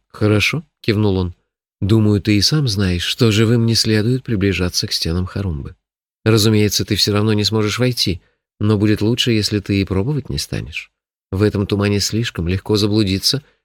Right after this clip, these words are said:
хоть он и кажется прозрачным. К тому же он странно действует на человеческие тела. Здоровые люди могут заработать множество болезней, скитаясь в нашем волшебном тумане. Зато безнадёжно больные иногда исцеляются, вдыхая его испарения.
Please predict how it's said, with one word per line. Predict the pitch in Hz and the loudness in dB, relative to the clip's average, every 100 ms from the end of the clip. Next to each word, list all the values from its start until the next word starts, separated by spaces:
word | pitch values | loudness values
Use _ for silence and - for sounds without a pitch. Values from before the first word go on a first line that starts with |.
| _ | _
хоть | 113 120 | -2 0
он | 110 | 0
и | |
кажется | - 101 101 - | 0 -2 -2 -4
прозрачным. | - 104 87 78 - - 92 _ _ _ _ | -4 -6 -4 -6 -8 -12 -18 _ _ _ _
К | - | 0
тому | 113 110 | 2 2
же | 107 | 2
он | 107 | 0
странно | 98 - 101 101 98 | 0 -2 -2 0 0
действует | 90 95 87 - 101 | 0 -2 -2 -2 -4
на | 113 | -2
человеческие | 113 101 90 85 - - 101 | -2 -2 -2 -2 -6 -6 -6
тела. | 98 - 120 - - _ _ _ _ _ - | -6 -4 -4 -6 -12 _ _ _ _ _ -2
Здоровые | 98 110 107 101 101 | 2 4 4 2 2
люди | 98 107 113 | 2 0 0
могут | 107 104 101 | 0 0 0
заработать | 104 104 104 107 101 | 0 0 0 -2 -2
множество | 104 101 101 117 | -2 -2 -2 -2
болезней, | 110 127 113 76 76 - _ _ | -2 0 -2 -2 -6 -6 _ _
скитаясь | - - 110 101 95 | -6 -2 -2 0 0
в | 95 | 0
нашем | 98 95 95 | -2 0 -2
волшебном | 101 92 101 101 98 | -2 -2 -2 -2 -2
тумане. | 120 110 69 62 - | -4 -4 -4 -8 -4
Зато | 104 98 98 | -2 -2 -2
безнадёжно | 92 95 90 90 92 | 0 0 -2 -2 -2
больные | 90 90 90 92 113 - | 0 0 0 -2 -4 -2
иногда | 104 98 98 | 0 2 2
исцеляются, | 95 - 107 135 151 - 92 | 0 0 0 0 0 -2 -2
вдыхая | 87 95 101 98 | -2 -2 -2 0
его | 98 98 98 | 0 2 0
испарения. | - 98 95 92 92 | 0 0 0 0 -4